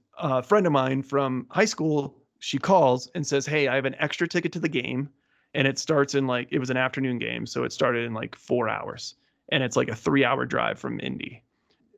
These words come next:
ten A M or something. It's, like, a Wednesday. And I just went over to Mike and I was like, "I gotta go, man. I just got a ticket to the N L C S." And he's like, "See you tomorrow." No questions asked.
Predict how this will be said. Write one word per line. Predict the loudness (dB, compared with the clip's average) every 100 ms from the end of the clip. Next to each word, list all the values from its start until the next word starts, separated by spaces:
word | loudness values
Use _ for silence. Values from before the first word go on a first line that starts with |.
| _ _ _ _
ten | 0 0
A | 0 -4
M | -6 -8
or |
something. | -6 -6 -6 -10 -12 _ _ _
It's, | -2 0
like, | 2
a |
Wednesday. | 2 0 0 -2 -4 -8 _ -6
And | -2
I |
just | -2 0
went | 4 4
over | 6
to | 4
Mike | 4 2
and | 0
I |
was | 0
like, | 0 -2 -8 _ _
"I | 0
gotta | 4 4
go, | 6 6
man. | 6 2 0 -4 _ -4
I | -2
just | 0 2
got | 2
a |
ticket | 2 -2 -4
to | -2
the | -2
N | 0 0
L | 0
C | 0 0
S." | 0 -4 -12 -8
And | -2
he's | 0 4
like, | 2 0 _ _ _ -2
"See | 2
you | 4
tomorrow." | 6 6 4 -2 _ _ -2
No | 4 6
questions | 6 2 2 2
asked. | 2 -2 -6